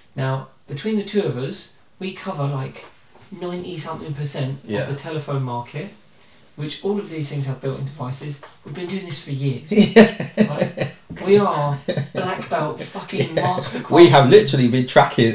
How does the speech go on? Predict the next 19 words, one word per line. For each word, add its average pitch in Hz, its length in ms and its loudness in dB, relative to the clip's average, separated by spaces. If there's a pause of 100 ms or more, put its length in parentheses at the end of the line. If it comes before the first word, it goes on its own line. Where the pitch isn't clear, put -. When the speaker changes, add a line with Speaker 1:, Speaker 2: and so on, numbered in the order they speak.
Speaker 2:
and - 80 -
Speaker 1:
Right. 180 140 6
Speaker 2:
tracing 214 400 6
people. 139 400 4
Speaker 1:
Right. - 360 -12
Speaker 2:
We 113 80 4
track 180 280 6
where 196 140 6
they 190 120 6
go, 175 240 6
Speaker 1:
That's - 260 -6
it. - 40 -8
Speaker 2:
tracing 170 300 4
them 139 220 2 (140)
and 107 100 0
giving 135 240 6
them 127 160 6
ads - 480 4
Speaker 1:
He's, 143 180 -4